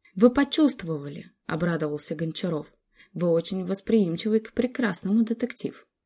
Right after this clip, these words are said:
Пообещав немедленно ему сообщить, если пропавшая картина найдётся, и решительно отказавшись заглядывать почаще, я покинула мастерскую Гончарова.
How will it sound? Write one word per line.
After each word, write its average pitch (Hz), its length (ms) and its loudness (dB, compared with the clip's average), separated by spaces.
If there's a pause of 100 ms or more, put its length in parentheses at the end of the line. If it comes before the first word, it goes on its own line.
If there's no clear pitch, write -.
(420)
Пообещав 247 600 0
немедленно 208 580 4
ему 151 300 -6
сообщить, 190 640 -4
если 151 260 0
пропавшая 180 600 -6
картина 156 460 -8
найдётся, 147 680 -6 (320)
и 269 140 4
решительно 196 680 2
отказавшись 156 680 -4
заглядывать 151 680 -4
почаще, 262 640 -8 (180)
я 330 180 -2
покинула 202 800 0
мастерскую 165 640 -4
Гончарова. 151 640 -8